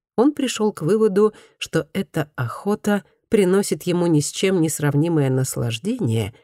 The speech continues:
и что, если бы это было возможно, он убил бы Пердома не один, а сотню раз.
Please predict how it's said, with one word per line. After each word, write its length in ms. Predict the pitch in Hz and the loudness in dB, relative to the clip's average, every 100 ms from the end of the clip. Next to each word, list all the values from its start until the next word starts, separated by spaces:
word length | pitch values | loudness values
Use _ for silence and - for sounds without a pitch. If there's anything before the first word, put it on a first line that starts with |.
| _ _ _ | _ _ _
и 140 | 185 | 0
что, 260 | 151 - 185 | 0 -2 -2
если 420 | 165 196 190 185 | 2 0 0 0
бы 240 | 156 160 160 | 2 2 2
это 240 | 180 - | -2 0
было 300 | 156 160 156 | 0 2 2
возможно, 800 | 131 131 127 165 254 196 156 135 - - - | 2 0 0 0 2 2 2 2 0 -10 -2
он 200 | 220 226 - | 2 2 0
убил 320 | 196 185 202 | 0 2 2
бы 140 | 170 | 0
Пердома 520 | 151 170 160 202 190 | 0 -2 2 2 2
не 180 | 165 160 | 4 4
один, 380 | 160 160 214 220 - | 2 2 2 0 -2
а 140 | 147 | -6
сотню 600 | - - 262 226 147 143 | -4 -4 -2 -4 -2 -2
раз. 340 | 165 - - | -2 -6 -10